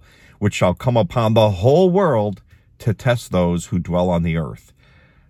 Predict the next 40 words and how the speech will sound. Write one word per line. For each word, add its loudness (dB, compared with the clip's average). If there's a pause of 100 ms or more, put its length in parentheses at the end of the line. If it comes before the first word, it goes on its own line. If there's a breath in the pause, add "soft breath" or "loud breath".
That -2
hour 2
of -4
trial 0
is -10
the -6
seven-year -2
tribulation -6
that's -6
getting -4
so -4
close. -10 (260)
We 0
are -2
so -4
close. -6 (800 soft breath)
And 0
the 2
rapture -2
is -6
before -4
that. -10 (680)
So -6
we're, -2
we're -2
very 0
close -4
to -6
the -6
rapture -6
of -8
the -12
church. -12 (920 loud breath)
Let's 0
go 0
to -2
First -2
Thessalonians -2
chapter -4
five, -4